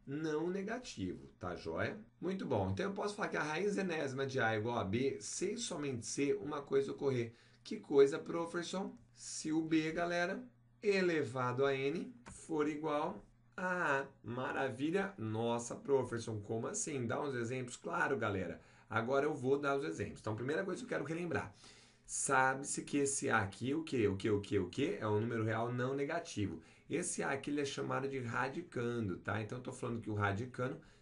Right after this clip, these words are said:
é um número real não negativo. Muito bem. Esse N aqui em cima, o verdinho aqui, ele é o índice da raiz. E ele vai ser um número natural diferente de zero, beleza? E esse símbolo aqui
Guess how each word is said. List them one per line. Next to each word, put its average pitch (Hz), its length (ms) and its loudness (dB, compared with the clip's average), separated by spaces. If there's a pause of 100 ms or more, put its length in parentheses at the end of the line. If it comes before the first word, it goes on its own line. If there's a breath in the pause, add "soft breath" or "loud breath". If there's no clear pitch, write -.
é 120 80 0
um 135 120 4
número 98 320 2
real 131 500 0
não 143 240 -2
negativo. 135 560 -2
Muito 95 320 -4
bem. 104 300 2 (360 loud breath)
Esse 196 540 0
N 143 260 0
aqui 127 200 -4
em 123 100 -2
cima, 107 400 0
o 104 160 4
verdinho 101 720 2
aqui, 131 240 -2
ele 139 100 4
é 143 60 4
o 143 180 0
índice 185 540 0
da 107 120 4
raiz. 95 600 0 (120)
E 107 60 0
ele 113 120 2
vai 123 120 2
ser 139 120 -2
um 131 40 0
número 135 240 4
natural 135 1040 0
diferente 131 920 -4
de 151 140 -2
zero, 104 340 -2
beleza? 98 640 0 (320 loud breath)
E 349 140 0
esse 185 320 0
símbolo 175 480 -2
aqui 190 340 -2